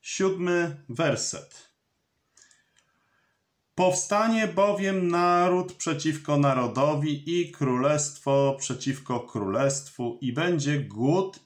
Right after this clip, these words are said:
i mur, a miejscami trzęsienia ziemi”. I to jest dwudziesty czwarty rozdział Mateusza, który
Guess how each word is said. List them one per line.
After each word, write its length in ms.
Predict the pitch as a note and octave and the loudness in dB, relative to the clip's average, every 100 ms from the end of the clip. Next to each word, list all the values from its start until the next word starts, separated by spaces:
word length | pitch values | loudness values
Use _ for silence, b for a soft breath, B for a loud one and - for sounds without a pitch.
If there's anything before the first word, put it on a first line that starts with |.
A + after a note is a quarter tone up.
| - | -8
i 120 | G#2 | -6
mur, 640 | G#2 A#2 E3+ F3+ F3 - _ | -2 0 2 2 0 -8 _
a 300 | - A#2 A#2 | -4 0 0
miejscami 1040 | A2+ A2+ A2+ - - D3+ D3+ C#3+ C#3 C3 C3 - _ _ | 0 -2 -4 -6 -4 -2 0 2 0 -2 -8 -14 _ _
trzęsienia 1080 | - - G2 G2 - C3+ C#3 B2 A2+ G#2+ A2 _ _ - | -14 -8 -8 -8 -6 -4 -2 -2 -4 -6 -10 _ _ -18
ziemi”. 720 | E2 E2 G#2 A#2 F2+ C#2+ - _ _ _ _ _ _ _ _ | -14 -8 -4 -4 -6 -10 -18 _ _ _ _ _ _ _ _
I 60 | - | -8
to 100 | D#3+ | -2
jest 160 | D3+ | -2
dwudziesty 360 | C3 C3 B2 A#2 | 0 -2 -2 -4
czwarty 760 | - - A#2 A2 G#2 F#2+ E2+ _ | -6 -2 0 -2 -6 -8 -8 _
rozdział 500 | G2+ C3 C#3+ A2+ G#2+ | -4 0 0 0 -2
Mateusza, 960 | G2+ F#2+ - A#2+ C#3 C#3+ C3+ B2+ B2+ _ _ _ _ _ _ _ _ _ _ _ _ | -2 -4 -6 -6 -6 -4 -4 -4 -8 _ _ _ _ _ _ _ _ _ _ _ _
który 640 | D3+ D3 D3 C#3+ C#3 - | -2 2 4 4 2 -2